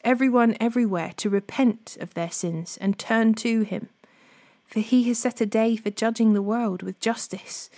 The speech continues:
by the man he has appointed, and he proved to everyone who this is by raising him from the dead."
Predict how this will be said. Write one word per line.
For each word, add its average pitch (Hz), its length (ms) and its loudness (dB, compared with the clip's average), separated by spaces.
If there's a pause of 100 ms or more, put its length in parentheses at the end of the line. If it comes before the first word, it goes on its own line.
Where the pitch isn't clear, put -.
(520)
by 202 120 2
the 196 120 2
man 202 340 4
he 208 160 4
has 208 140 0
appointed, 226 640 -2 (500)
and 208 120 6
he 214 180 6
proved 240 640 -2
to - 140 -8
everyone 208 500 -2 (840)
who 226 160 4
this 220 300 2
is 247 320 2
by 175 160 -2
raising 190 440 0
him 208 240 4
from 175 220 -6
the 175 80 -6
dead." 180 340 -6